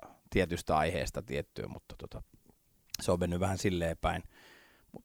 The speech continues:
ehdottomasti jute-, löyde-, y-, koitetaan löytää aina se kulma puhua niinku kaikkein, ka-, kaikkein vaikeimmistakin aiheista, koska kyllä ne sitten törmää jonkun muun juteltavana tai jotenkin muuten törmää niihin.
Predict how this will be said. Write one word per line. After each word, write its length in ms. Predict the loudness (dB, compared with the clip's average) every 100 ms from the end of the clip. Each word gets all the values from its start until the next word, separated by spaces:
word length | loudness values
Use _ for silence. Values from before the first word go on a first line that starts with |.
| 8
ehdottomasti 640 | 8 8 4 0 0 0
jute-, 340 | -2 -2 0 4
löyde-, 240 | 4 4
y-, 140 | 0 -4 -2
koitetaan 380 | 0 0 2 2
löytää 300 | 2 2 0
aina 120 | 0
se 80 | -2
kulma 320 | -2 0 0 -2
puhua 340 | -4 -4 -4
niinku 280 | -4 -8 -4
kaikkein, 520 | -2 -2 -6 -8 -10 -14 -20 _ _ _ _ _ _ _ -2
ka-, 180 | -2 2
kaikkein 400 | 4 2 4 6
vaikeimmistakin 760 | 8 6 4 0 -2 -4 -2 4
aiheista, 500 | 6 6 2 0 -2
koska 260 | -4 -6 -6
kyllä 200 | -4 -4
ne 100 | -4
sitten 240 | -4 -6 0
törmää 380 | 4 4 6 6
jonkun 300 | 4 4 2
muun 260 | 2 0
juteltavana 560 | -2 -4 -2 -2 -2 -6 -12 0
tai 260 | 2 2 0
jotenkin 360 | -2 -2 -2
muuten 440 | -2 -2 -4 -6 -6
törmää 440 | -4 -4 -4 -4
niihin. 280 | -4 -6 -6